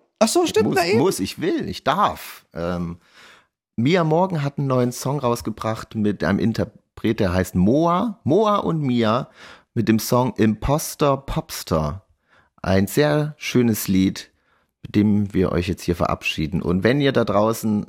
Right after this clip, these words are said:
Speaker 2: Felix Portemonnaie findet, welche Farbe hatte das? <laughs> Dann schickt's uns
Speaker 1: Es ist
Speaker 2: bitte.
Speaker 1: schwarz. Es ist No-Name, <laughs> schwarzes Kunstleder,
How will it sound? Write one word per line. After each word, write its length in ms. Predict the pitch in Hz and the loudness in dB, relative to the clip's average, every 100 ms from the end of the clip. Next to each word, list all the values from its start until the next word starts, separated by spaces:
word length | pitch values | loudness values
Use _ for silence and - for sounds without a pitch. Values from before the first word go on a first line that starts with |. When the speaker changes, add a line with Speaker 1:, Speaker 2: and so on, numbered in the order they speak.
| _ | _
Speaker 2:
Felix 400 | - 107 110 - | -4 0 0 -2
Portemonnaie 440 | - 110 110 90 85 | -2 0 0 0 -2
findet, 340 | - 85 85 | -2 -2 0
welche 220 | 113 131 | 0 0
Farbe 400 | 107 117 127 123 | -2 0 0 0
hatte 260 | 95 87 82 | -2 -2 -4
das? 280 | 78 73 - | -8 -10 -12
<laughs> 560 | - - - - - - | -14 -14 -20 -20 -20 -8
Dann 120 | 101 | -6
schickt's 300 | - 170 - | 0 0 0
uns 220 | 98 117 156 | -2 0 0
Speaker 1:
Es 120 | 139 | -2
ist 80 | 117 | -2
Speaker 2:
bitte. 100 | - | -2
Speaker 1:
schwarz. 540 | 151 139 139 117 - - - - | 0 2 2 -2 -10 -14 -18 -10
Es 140 | 139 | -4
ist 180 | 151 - 58 | -4 -6 -8
No-Name, 1000 | 156 147 151 190 175 160 170 170 160 160 - | -4 0 2 2 2 2 0 0 -2 -6 -6
<laughs> 40 | |
schwarzes 1000 | - - 139 147 147 147 143 - - - | -8 0 2 2 -2 -4 -4 -6 -8 -10
Kunstleder, 960 | - 151 - 127 123 117 117 120 117 | -4 -4 0 0 2 2 2 0 -4